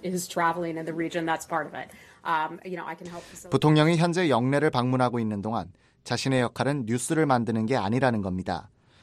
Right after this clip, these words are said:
Speaker 2: 그러면서 북한과의 만남을 요청하지는 않았지만 누구를 만나더라도 핵과 미사일 야욕을 포기하라는 자신의 메시지에는 변함이 없을 것이라는 펜스 부통령의 최근 발언을 소개했습니다. 노어트 대변인은 이런 상황에서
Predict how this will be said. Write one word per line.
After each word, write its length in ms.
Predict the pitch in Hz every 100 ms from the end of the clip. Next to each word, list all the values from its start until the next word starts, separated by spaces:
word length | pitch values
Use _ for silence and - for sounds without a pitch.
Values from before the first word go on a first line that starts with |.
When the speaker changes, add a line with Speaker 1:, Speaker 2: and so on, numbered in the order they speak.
| - _ -
Speaker 2:
그러면서 380 | 139 143 139
북한과의 540 | 147 - 156 151 151 147
만남을 420 | 135 131 143 151
요청하지는 640 | 120 - 143 131 131 147
않았지만 560 | 107 104 - 117 107 85 - _ _ -
누구를 340 | 110 143 143
만나더라도 680 | 127 127 127 123 120 131 143
핵과 420 | 127 - 170 165
미사일 500 | 120 113 147 143 135
야욕을 380 | 113 113 120 139
포기하라는 680 | - 175 175 117 98 92 - _ _ -
자신의 380 | 120 - 131
메시지에는 600 | 117 107 131 110 113 127
변함이 400 | 135 110 131 139
없을 280 | 127 - 120
것이라는 520 | 110 101 - 101 120 90 - _ -
펜스 300 | 170 165 160
부통령의 480 | 147 143 139 143 156
최근 340 | - 180 175
발언을 360 | 131 107 107 131
소개했습니다. 720 | 151 147 104 95 90 78 - - _ _ _ - -
노어트 300 | 131 151 156
대변인은 500 | 147 147 143 160 151
이런 220 | 135 143
상황에서 640 | 143 135 120 107 95 -